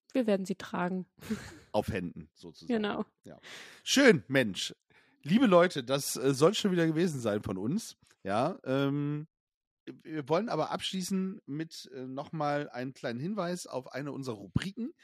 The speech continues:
Speaker 2: nämlich, äh, Deine zwanzig Minuten, deine Story. Das heißt, ihr könnt euch, äh, bewerben, in Anführungsstrichen. Also schickt uns eine Mail,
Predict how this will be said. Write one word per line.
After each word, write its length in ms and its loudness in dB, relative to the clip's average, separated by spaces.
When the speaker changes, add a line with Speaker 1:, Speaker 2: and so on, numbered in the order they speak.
Speaker 2:
nämlich, 560 -8
äh, 120 -12
Deine 300 -8
zwanzig 280 -6
Minuten, 360 0
deine 280 0
Story. 480 -2
Das 100 -14
heißt, 240 -10
ihr 100 -6
könnt 320 0
euch, 400 -4
äh, 80 -6
bewerben, 600 4
in 140 -6
Anführungsstrichen. 680 -4
Also 180 -2
schickt 240 -8
uns 140 -4
eine 100 -4
Mail, 360 2